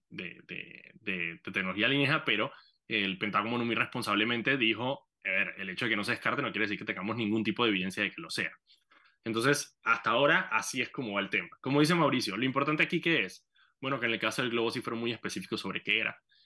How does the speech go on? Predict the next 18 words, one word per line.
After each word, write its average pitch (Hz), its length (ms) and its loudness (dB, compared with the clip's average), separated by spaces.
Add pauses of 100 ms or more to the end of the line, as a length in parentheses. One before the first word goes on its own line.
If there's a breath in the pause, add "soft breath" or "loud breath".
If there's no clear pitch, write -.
(140 soft breath)
y 110 80 0
en 104 80 2
este 98 180 -2
caso - 440 -2
no 98 120 -6
han 95 60 -4
dicho 92 180 -6
absolutamente 90 800 -8
nada. 87 300 -8 (220)
¿Cuál 170 200 6
es 180 60 4
la 196 160 8
otra 202 180 4
explicación 135 420 -2
que 147 60 0
también 123 260 0
es 131 60 -6
posible? - 540 -2